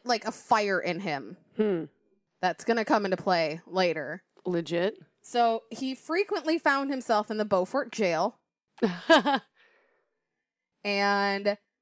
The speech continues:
Speaker 1: Smalls's mother figured out that the plan had worked so well
Speaker 2: Right.
Speaker 1: that she was genuinely fearing for her son's safety.
Speaker 2: She w-, she,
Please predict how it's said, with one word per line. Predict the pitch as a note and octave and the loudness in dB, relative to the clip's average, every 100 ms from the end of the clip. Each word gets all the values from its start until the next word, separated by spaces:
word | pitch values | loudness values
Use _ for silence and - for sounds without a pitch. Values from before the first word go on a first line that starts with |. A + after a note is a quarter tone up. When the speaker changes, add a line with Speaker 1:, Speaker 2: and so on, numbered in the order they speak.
| _ _ | _ _
Speaker 1:
Smalls's | - - A#3+ B3+ C#4+ G4+ G#4 C4+ | -16 -14 -8 2 4 4 2 0
mother | C4 B3+ B3 A#3+ - _ _ A#3 - | 2 2 4 0 -2 _ _ -10 -4
figured | D4+ D4+ | -2 2
out | C4+ C4 | 2 2
that | G#3 | -4
the | G#3 | -6
plan | B3+ C4+ C#4 | 0 0 0
had | B3 G#3 | -2 0
worked | G#3 G3+ - - _ | 0 0 -4 -20 _
so | - - - D4+ B4+ | -14 -6 2 6 6
well | A3+ F3 C3 D#3+ - | 4 2 0 -2 -2
Speaker 2:
Right. | F#3 F3+ G3+ - _ _ _ _ - | 0 2 0 -4 _ _ _ _ 0
Speaker 1:
that | A3 | 0
she | - D#4+ | 2 2
was | D#4+ | 2
genuinely | F#3+ G3+ A3+ C#4+ G4 F#4 E4+ D#4 | -2 -2 2 2 2 0 0 -2
fearing | B3+ A#3+ A3 | 0 0 0
for | G#3+ G#3 | 2 2
her | F#3+ | 2
son's | F#3+ D#3 E3 | 2 0 0
safety. | D#3+ B2 - E3 F#3 A#3+ | -4 -4 -4 0 0 0
Speaker 2:
She | - D#4 | 2 4
w-, | D4+ C#4+ | 4 2
she, | C4 D4+ A3 | 0 0 -2